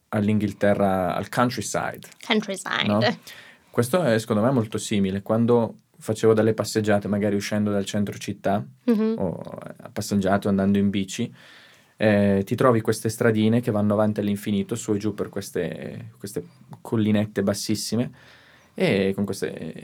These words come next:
Speaker 1: e questa cosa mi ricordava molto l'Inghilterra, è molto simile.
Speaker 2: Mhm. Sì, e poi, beh, l'unica cosa che nel paesaggio desta un po' di sorpresa
Speaker 1: <clears throat>
Speaker 2: sono i mulini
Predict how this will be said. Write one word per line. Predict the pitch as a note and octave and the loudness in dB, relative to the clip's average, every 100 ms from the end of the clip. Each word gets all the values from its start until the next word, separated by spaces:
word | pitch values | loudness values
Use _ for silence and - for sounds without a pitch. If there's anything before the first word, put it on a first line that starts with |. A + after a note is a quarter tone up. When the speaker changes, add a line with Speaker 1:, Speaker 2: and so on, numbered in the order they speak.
| - | -12
Speaker 1:
e | - | -12
questa | - A2+ A#2 A2 - | -10 -4 -2 -2 -6
cosa | - A2 | -4 0
mi | A#2 | 2
ricordava | G2+ F#2+ G2 G2 | 2 0 0 2
molto | F#2+ G#2+ G#2 G2 | 2 2 2 -2
l'Inghilterra, | F#2+ F#2+ F#2 F#2 F2+ | -4 -6 -6 -6 -4
è | |
molto | F#2+ F#2+ | -8 -8
simile. | G2 - G2+ G2 G2 - _ | -10 -2 0 0 -4 -10 _
Speaker 2:
Mhm. | B3 G#3+ A3 A3+ - - - - - | 0 0 -2 -6 -14 -20 -20 -20 -16
Sì, | - C#4 A#3+ | 0 2 2
e | A#3 | 2
poi, | C4+ C4+ C#4 | 4 4 2
beh, | B3 B3 B3 | 2 4 4
l'unica | C4 C4 C#4 | 4 2 2
cosa | C4+ C4 | 2 2
che | C4 | 2
nel | B3+ A#3+ | 0 2
paesaggio | C4 A3+ B3 G#3+ B3 | 2 6 4 4 0
desta | A#3+ A#3+ - | 2 2 0
un | A#3+ | -2
po' | A3+ A#3+ | 2 0
di | G#3+ A3+ A3+ A3+ | 2 0 0 0
sorpresa | G#3+ B3 A3+ A#3 B2+ B3 | 0 -2 2 2 4 2
Speaker 1:
<clears throat> | |
Speaker 2:
sono | D#3 A3 G#3+ | 2 0 0
i | G#3+ A3 | 0 2
mulini | A3+ A3+ A3+ A3+ A#3 | 2 2 2 0 -2